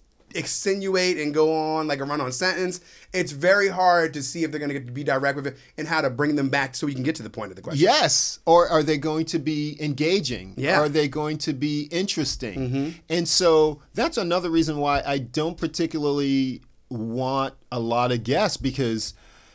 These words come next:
Speaker 2: that could be
Speaker 1: 'Cause
Speaker 2: a
Speaker 1: once,
Speaker 2: failing of
Speaker 1: 'cause
Speaker 2: mine.
Speaker 1: once you find the formula, you're, like, happy with it. I think that's why we, we let certain guests on more times than, more times than others.
Speaker 2: Yes, yes. Because listen, once we, once we like you,
Speaker 1: Yeah.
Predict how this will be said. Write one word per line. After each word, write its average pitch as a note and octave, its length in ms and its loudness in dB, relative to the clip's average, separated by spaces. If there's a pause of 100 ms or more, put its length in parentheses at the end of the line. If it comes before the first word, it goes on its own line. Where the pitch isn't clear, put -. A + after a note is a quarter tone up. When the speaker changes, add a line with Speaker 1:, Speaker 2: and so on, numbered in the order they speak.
Speaker 2:
that D3+ 260 2
could G3 140 2
be - 100 8
Speaker 1:
'Cause D#3 60 6
Speaker 2:
a - 20 8
Speaker 1:
once, G#3+ 140 6
Speaker 2:
failing D3+ 320 6
of C3 80 4
Speaker 1:
'cause B2 80 0
Speaker 2:
mine. C#3 260 6
Speaker 1:
once G3+ 220 2
you G#3+ 80 -4
find F#3 240 2
the E3+ 60 -2
formula, F#3+ 400 0
you're, C3+ 120 0
like, C3 140 2
happy D#3+ 220 2
with G#2 180 -10
it. - 160 -18 (300)
I E3+ 40 2
think G3 100 4
that's A3 120 0
why G3+ 80 6
we, F3 120 0
we D#3 220 -4
let D3+ 200 2
certain D3+ 200 -4
guests D3 200 0
on D3+ 140 0
more C#3+ 180 2
times C3 280 -2
than, B2 200 -4
more C#3 160 -6
times B2+ 360 -4
than A#2+ 260 -6 (180)
others. C#3 120 2
Speaker 2:
Yes, - 580 4
yes. - 680 4 (260)
Because D#3+ 500 4
listen, C#3 380 0
once F#3+ 240 0
we, G3 120 -2 (160)
once G3 280 -2
we G3+ 100 -2
like F#3+ 300 6
you, B3 380 2
Speaker 1:
Yeah. D3+ 260 2